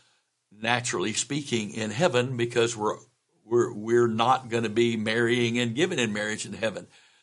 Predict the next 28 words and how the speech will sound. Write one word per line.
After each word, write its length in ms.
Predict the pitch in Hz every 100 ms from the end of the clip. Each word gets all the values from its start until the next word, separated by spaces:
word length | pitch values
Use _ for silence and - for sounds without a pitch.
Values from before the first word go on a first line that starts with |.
| -
There 140 | 131
will 180 | 143 147
be 240 | 127 135
people 420 | 143 123 123 147 147
in 220 | 120 123
eternity 720 | 135 139 147 175 120 113 120
who 220 | 123 131
are 140 | 135
humans. 640 | 120 175 202 - - - - - _ _ _ -
Sinless 520 | - 220 165 131 -
humans, 380 | 143 117 104 165
yes, 580 | 190 - - - - -
but 200 | 135 120
they 120 | 127
will 160 | 120 117
be 140 | 117
humans, 540 | 113 175 180 92 - -
and 120 | 104
they 120 | 117
will 140 | 117 113
be 220 | 117 117
having 400 | 110 110 120 120
children, 640 | 120 190 185 113 98 95 - _ _ _ _ _ _
and 140 | - 98
they 120 | 117
will 160 | 120 117
be 140 | 117
married, 540 | 123 180 147 98 -